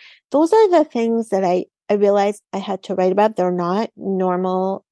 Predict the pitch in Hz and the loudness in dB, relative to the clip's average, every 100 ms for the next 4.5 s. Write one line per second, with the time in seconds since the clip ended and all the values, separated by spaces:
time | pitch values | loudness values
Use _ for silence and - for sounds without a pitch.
0 | - 175 165 175 170 175 185 185 190 - | -2 0 2 0 0 0 -4 -4 -8 -12
1 | - 180 170 202 220 269 - - - _ | -12 -6 -4 0 2 2 2 -4 -20 _
2 | - 190 190 - 196 185 190 202 - 190 | -2 0 -2 -8 -4 -2 -2 -4 -4 -4
3 | 190 180 180 - - - - 202 202 190 | 0 2 0 -6 -20 -18 -6 -2 0 0
4 | 180 190 180 185 190 | 0 -2 0 2 2